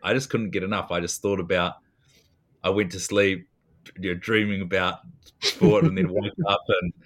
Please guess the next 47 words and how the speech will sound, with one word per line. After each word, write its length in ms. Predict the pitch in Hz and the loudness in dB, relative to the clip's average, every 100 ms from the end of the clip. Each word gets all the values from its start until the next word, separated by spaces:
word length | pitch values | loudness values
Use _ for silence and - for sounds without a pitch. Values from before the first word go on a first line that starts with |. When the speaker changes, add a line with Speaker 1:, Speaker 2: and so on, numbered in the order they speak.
| _ _ | _ _
Speaker 1:
you 80 | 107 | 4
know 80 | 110 | 6
what 80 | 117 | 8
I 80 | 117 | 6
mean? 240 | 123 131 | 6 6
Like, 220 | 113 107 | 4 4
it 40 | 127 | 4
was 220 | 143 143 | 2 2
just, 240 | 151 127 | 0 0
Speaker 2:
Yeah. 80 | 113 - | -4 0
Speaker 1:
it's 160 | 123 | 0
crazy. 380 | - 139 143 110 | 4 4 4 4
And, 240 | 101 104 - _ - | 0 -2 -6 _ -2
and 120 | 107 | 0
I 60 | 101 | 2
think 180 | 127 | 2
it's 120 | 113 - | 2 0
cool 260 | - 113 | 0 2
that 180 | 101 - | 2 -2
you, 380 | 95 92 90 - _ | -2 -2 -2 -6 _
that 140 | 92 | -6
you 120 | 87 87 | -4 -4
followed 360 | - 92 90 | -2 0 0
your 100 | 90 | -2
dreams. 400 | 85 92 107 117 | -2 -2 -2 -2
And 180 | 101 87 - _ _ | -4 -6 -8 _ _
now 120 | 101 | 2
when 140 | 98 120 | 4 6
I 100 | 143 | 4
talk 260 | - 135 | 4 0
to 80 | - | 0
young 240 | 104 104 104 | -2 -2 -2
kids 300 | 113 87 - | -2 -2 -2
these 260 | 95 95 | -2 -2
days 460 | - 90 90 82 - _ - - _ _ _ - | -2 0 0 -4 -10 _ -20 -20 _ _ _ -10
about 440 | 87 92 87 - _ _ _ _ _ _ _ - | -2 0 -2 -6 _ _ _ _ _ _ _ -6
who, 180 | 107 - | -6 -4
who 280 | 95 95 92 | -2 -2 2
love 280 | 104 101 | 2 2
basketball 640 | 98 95 - - 95 90 87 | 0 -4 -4 -8 -4 -2 -2
or 140 | 92 | -2
love 220 | 90 98 92 | 0 0 -2
sport, 300 | - 110 87 | -2 -2 -2
I'm 120 | 87 | -4
like, 200 | 85 80 | -6 -4
"Man, 180 | 107 113 | -4 0
don't, 280 | 120 147 | 2 0